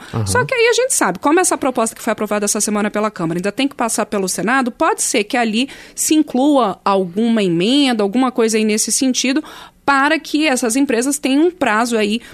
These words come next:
Speaker 2: é, um pouquinho maior pra poder renegociar suas dívidas ou não, que se vote muito rapidamente lá no Senado a proposta e elas possam fazer essa adesão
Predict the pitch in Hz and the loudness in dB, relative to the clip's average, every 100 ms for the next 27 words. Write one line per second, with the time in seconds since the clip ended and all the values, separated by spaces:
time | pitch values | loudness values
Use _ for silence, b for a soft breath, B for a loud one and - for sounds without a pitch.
0 | B _ 196 196 196 185 180 208 262 247 | B _ -2 0 2 2 0 0 0 0
1 | 247 262 220 269 262 220 220 226 220 208 | 0 2 0 -2 0 0 0 0 0 -2
2 | - 208 - 330 427 - 494 698 285 226 | -2 -2 0 0 0 2 2 2 2 2
3 | - - 233 208 202 214 240 320 277 233 | 0 -4 0 0 0 0 2 0 -2 -4
4 | 220 220 196 180 214 202 196 - 226 196 | -2 0 0 -2 -2 -2 -2 -2 -2 -2
5 | 196 202 294 294 233 277 - 339 277 247 | -4 -2 -2 0 0 0 0 0 2 2
6 | 277 - 226 254 254 262 226 226 240 226 | 0 0 0 0 -2 -2 0 0 -2 0
7 | 302 220 208 | 0 0 0